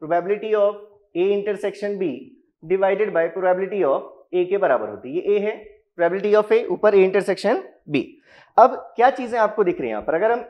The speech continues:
A intersection B की probability देखना चाहते हैं, A intersection B में element क्या क्या आएगा, A intersection B क्या set मिला आपको,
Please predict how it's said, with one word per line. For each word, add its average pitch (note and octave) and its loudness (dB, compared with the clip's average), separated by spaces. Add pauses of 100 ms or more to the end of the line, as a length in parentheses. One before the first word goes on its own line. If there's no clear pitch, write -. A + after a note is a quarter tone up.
A B3 0
intersection B3 -6
B A#3 -6
की A#3 -6
probability G3 6
देखना D3+ 2
चाहते - -4
हैं, - -20 (520)
A A3 2
intersection B3 -2
B A#3+ -8
में B3 -2
element G#3+ 0
क्या A#3 2
क्या A#3 0
आएगा, A#3 -2 (500)
A A3 2
intersection G#3 -4
B B2 -6 (420)
क्या A3 4
set G#3+ 0
मिला A3 6
आपको, A3 0